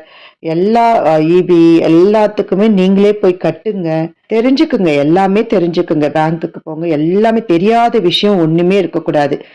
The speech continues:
எல்லாமே தெரிஞ்சுக்கணும் இந்த காலத்து பொண்ணு. அதே சமயம் ரொம்ப சேஃபாவும் இருந்துக்குங்க.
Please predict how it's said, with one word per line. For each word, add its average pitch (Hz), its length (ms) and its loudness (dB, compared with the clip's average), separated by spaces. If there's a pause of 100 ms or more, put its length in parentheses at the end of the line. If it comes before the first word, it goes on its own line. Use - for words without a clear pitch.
(220)
எல்லாமே 185 540 0
தெரிஞ்சுக்கணும் 175 540 -2
இந்த 147 160 0
காலத்து 156 380 -2
பொண்ணு. 147 240 -8
அதே 185 340 -2
சமயம் 220 500 0
ரொம்ப 180 360 0 (160)
சேஃபாவும் 220 680 0
இருந்துக்குங்க. 160 600 -2